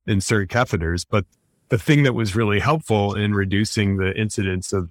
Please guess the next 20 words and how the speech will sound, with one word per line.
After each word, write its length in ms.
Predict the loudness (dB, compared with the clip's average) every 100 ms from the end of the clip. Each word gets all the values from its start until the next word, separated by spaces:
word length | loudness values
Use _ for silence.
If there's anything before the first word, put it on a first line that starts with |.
| _
deaths 300 | 0 2 0
from 200 | 0 2
catheter 540 | 2 2 2 2 4
insertion 500 | 2 0 0 0 -2
infections 720 | -2 -2 -2 -2 2 4 4 4
was 400 | 2 2 0 -4 -10 _ -4
a 80 |
simple 380 | -2 0 0 0
checklist, 560 | 0 -2 0 -2 -2 -2
which 300 | -4 -4 -8 -2
helped 260 | 0 0 2
people 300 | 2 2 2
focus 400 | 2 2 0 0
on 220 | 0 2
the 300 | 0 0 -2 -6 _ _ _ _ _
five 480 | -4 2 2 0 -4
critical 480 | 0 0 2 -2
steps 600 | -4 0 2 2 -2 -14 -18 _ _
to 560 | -2 2 4 2 0 -2
making 500 | 0 0 2 0 -2